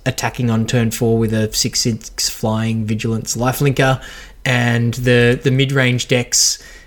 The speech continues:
um, you know, you've got so much value and recursion with Scarab God, with Teferi, with Champion of Wits. So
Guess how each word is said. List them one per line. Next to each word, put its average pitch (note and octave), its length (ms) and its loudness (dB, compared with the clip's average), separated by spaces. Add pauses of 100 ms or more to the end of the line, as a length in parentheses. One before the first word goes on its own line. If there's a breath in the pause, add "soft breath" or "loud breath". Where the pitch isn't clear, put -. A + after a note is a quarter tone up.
(120)
um, A2+ 580 -2
you C3+ 120 0
know, A#2+ 80 4
you've A2+ 220 0
got B2 260 0
so B2+ 220 2
much A#2+ 180 -2
value A#2+ 760 4
and A2+ 360 0
recursion A#2 580 2
with A2+ 140 -2
Scarab A2+ 400 0
God, A2+ 300 2
with A#2 180 -2
Teferi, A2+ 800 2 (240 loud breath)
with B2 180 0
Champion A#2+ 380 2
of A2 100 2
Wits. A#2 220 0
So B2+ 260 4